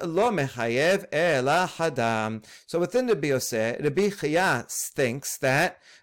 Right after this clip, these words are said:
when, uh, Isur bat achat, when it happens simultaneously,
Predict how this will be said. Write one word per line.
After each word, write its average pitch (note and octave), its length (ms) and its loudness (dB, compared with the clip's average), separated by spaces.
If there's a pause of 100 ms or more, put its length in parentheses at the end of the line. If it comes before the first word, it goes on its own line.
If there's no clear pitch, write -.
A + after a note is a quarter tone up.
when, F#3 920 2
uh, C#3 400 4
Isur E3 440 0
bat D3+ 200 0
achat, C3+ 400 -2
when G3 140 0
it E3 100 0
happens D#3+ 360 -2
simultaneously, G3+ 1160 0